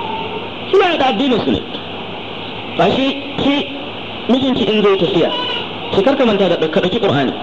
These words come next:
Kuma ina maka nasiha ko wasiya mai gida, dan Allah, kafin ka dawo, ka yi ƙoƙari ko izo ɗaya ka karanta. Daga Alif Lam Mim zuwa misali,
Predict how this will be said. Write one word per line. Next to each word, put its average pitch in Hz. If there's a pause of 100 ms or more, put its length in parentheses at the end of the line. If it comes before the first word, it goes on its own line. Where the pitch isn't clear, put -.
(840)
Kuma 180
ina 185
maka 170
nasiha 170
ko 170 (100)
wasiya 151
mai 131
gida, 147
dan 156
Allah, 170
kafin 170
ka 185
dawo, 160 (560)
ka -
yi 170
ƙoƙari 151
ko 160 (100)
izo 175
ɗaya 156 (180)
ka -
karanta. 131 (1080)
Daga 120
Alif 156
Lam 170
Mim 196 (760)
zuwa 147 (360)
misali, 147